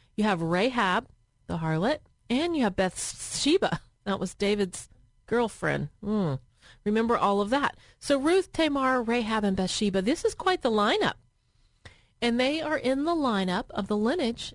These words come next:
in Jesus's family tree. You know, you think, "Well, my family tree is not perfect." Now, I know my family tree is not perfect. Well, Jesus' tra-, family tree wasn't perfect either. But you know what? His blood covered everything. Everything he did on the cross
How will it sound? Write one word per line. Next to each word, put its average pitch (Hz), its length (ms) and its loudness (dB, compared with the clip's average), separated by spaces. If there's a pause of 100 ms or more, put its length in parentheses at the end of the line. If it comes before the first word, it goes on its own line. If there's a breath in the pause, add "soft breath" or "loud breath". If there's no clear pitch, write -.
(120)
in 247 140 -2
Jesus's 226 580 -6
family 269 400 -4
tree. 320 320 -8 (680)
You 214 100 0
know, 214 100 0
you 214 160 -2
think, 220 200 -2
"Well, 185 100 2
my 180 200 2
family 165 320 -2
tree 165 160 -6
is 165 100 -4
not 160 160 -6
perfect." 160 320 -8
Now, 165 120 0
I 240 100 2
know 311 220 0
my 330 220 2
family 156 340 -2
tree 165 160 -8
is - 100 -12
not - 180 -8
perfect. - 440 -8 (540 soft breath)
Well, 240 60 0
Jesus' 226 640 -4
tra-, 220 240 -2
family 202 340 0
tree 208 380 -4 (480)
wasn't 247 320 -2
perfect 254 500 -6
either. 170 400 -6 (380)
But 214 160 -4
you 220 100 2
know 214 180 0
what? 233 240 -2 (1040)
His 185 160 -2
blood 202 340 -2
covered 190 320 -2
everything. 175 480 -2
Everything 247 400 0
he 233 80 -2
did 233 200 0
on 233 140 0
the 220 80 -2
cross 202 500 -4